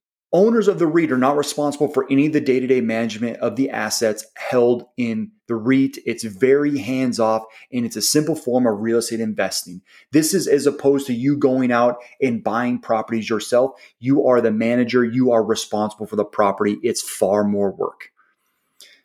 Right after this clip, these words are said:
reits also allow individuals to invest in properties and projects that they might not otherwise be ava-, able to afford. That's what I mentioned before, is you're not gonna be able, in a lot of cases, just start buying up hundreds of properties to have a diversified portfolio. You gotta start it off slow.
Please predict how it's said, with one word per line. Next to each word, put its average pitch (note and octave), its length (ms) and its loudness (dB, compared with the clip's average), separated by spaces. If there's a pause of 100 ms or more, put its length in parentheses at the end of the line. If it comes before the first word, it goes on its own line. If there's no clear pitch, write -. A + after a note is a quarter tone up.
(840)
reits F#3+ 320 6
also F3+ 220 2
allow D3+ 260 4
individuals B2 600 2
to - 120 -4
invest A#2 560 0
in B2 120 0
properties A#2 540 0
and A2 80 -2
projects G#2+ 480 -2
that A2+ 180 0
they A2+ 120 0
might G#2+ 320 0
not A#2 240 0
otherwise G#2+ 500 2
be G#2 200 0
ava-, G#2 560 0 (220)
able A#2+ 300 4
to A2+ 200 -2
afford. A2+ 520 0
That's B2+ 160 0
what E3+ 100 0
I C#3+ 60 2
mentioned A2+ 480 0
before, G2+ 640 -2 (480)
is A#2 500 2 (380)
you're B2+ 300 2
not G3+ 240 0
gonna F3+ 160 0
be C3 240 2
able, C#3 200 4
in A#2+ 60 2
a A2+ 40 2
lot A2+ 200 2
of A2 60 0
cases, A2 320 -4
just G#2 180 -6
start F#2+ 320 -2
buying G2+ 400 -2
up G2+ 160 -4
hundreds G#2 360 -2
of F#2+ 140 -4
properties F#2+ 420 -2
to F#2 60 -6
have F#2 120 -4
a F#2 40 -6
diversified F#2 560 -2
portfolio. G#2 440 0
You G2+ 60 -4
gotta D#3 180 0
start G2 380 0
it G2 60 2
off F#2 220 0
slow. G2+ 800 0